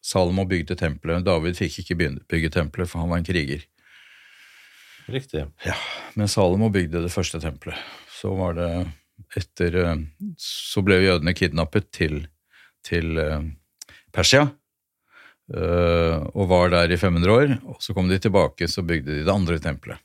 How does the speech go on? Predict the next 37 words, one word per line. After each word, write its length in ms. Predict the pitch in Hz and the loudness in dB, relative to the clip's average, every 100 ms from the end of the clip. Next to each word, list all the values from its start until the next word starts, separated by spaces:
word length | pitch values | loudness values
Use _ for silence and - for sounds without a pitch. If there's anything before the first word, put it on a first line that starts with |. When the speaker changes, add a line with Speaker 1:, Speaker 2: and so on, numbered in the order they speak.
| _ _ _ _ _ _ | _ _ _ _ _ _
Speaker 1:
Og 80 | 95 | -6
så 200 | 87 90 85 | -2 -2 0
kom, 340 | 85 82 82 | -4 -2 -2
eh, 300 | 82 82 78 | -2 -2 -4
keiser 480 | - 82 71 - 80 | -2 -2 -2 -6 -4
Herodes 560 | 87 82 80 76 92 - | -2 -2 -2 -2 -2 -2
og, 220 | 80 78 73 _ _ _ _ _ _ - | -2 -4 -8 _ _ _ _ _ _ -10
hva 120 | 85 82 | -6 -4
heter 240 | 80 73 107 | -4 -2 -2
det, 120 | 104 - - - | -2 -4 -12 -6
eh, 260 | 92 90 | -4 -2
gjorde 260 | 90 85 78 | 0 0 -2
et 140 | 76 - | -4 -8
oppussingsarbeid. 960 | - - 80 - 71 80 76 80 78 - _ _ - - 104 _ | -10 -6 -6 -6 -4 -2 2 0 -2 -10 _ _ -20 -20 -20 _
Så 160 | - 92 82 80 78 | -4 0 0 -2 -2
ofte 320 | 92 - - | -2 -2 -6
så 160 | 80 82 | -6 -4
snakker 280 | - 80 - | -2 -2 -2
vi 40 | |
om 80 | 76 | 0
Herodes 480 | 85 85 80 87 85 | 2 2 0 -2 -2
tempel, 380 | 87 69 - 104 - | -2 -2 -4 -4 -6
eh, 320 | 202 85 78 76 | -8 -6 -4 -6
så 80 | - | -4
han 140 | 90 | -2
pusset 360 | 98 95 - 76 | 0 0 0 -2
opp 120 | 90 - | -4 -2
det 60 | |
andre 240 | 90 76 76 | -2 -2 -2
tempelet. 380 | 78 65 - - _ _ _ _ _ _ _ _ _ _ _ | -4 -8 -12 -18 _ _ _ _ _ _ _ _ _ _ _
Bygde 300 | - 78 - | -6 -6 -8
på 220 | - - - | -8 -8 -8
litt 280 | - - - | -12 -14 -16
og 80 | - - _ _ _ _ _ _ - | -20 -20 _ _ _ _ _ _ -20
Speaker 2:
Litt 100 | - | -12
sånn 140 | 80 | -6
håndverker. 580 | 95 87 71 67 - 110 | -4 -2 -4 -6 -6 -8